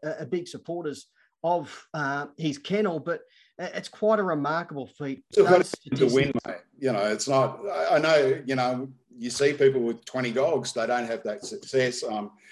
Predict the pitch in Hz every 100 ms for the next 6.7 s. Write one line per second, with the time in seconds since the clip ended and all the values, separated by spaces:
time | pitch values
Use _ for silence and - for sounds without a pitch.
0 | - - _ _ _ 78 - 139 131 151
1 | 139 135 123 117 117 110 - - 113 -
2 | - 190 180 131 135 123 117 107 - 110
3 | 101 101 135 120 120 120 113 117 127 131
4 | 117 120 135 135 127 123 120 127 117 113
5 | 110 - 113 120 120 113 127 117 104 127
6 | 120 113 113 110 - 110 104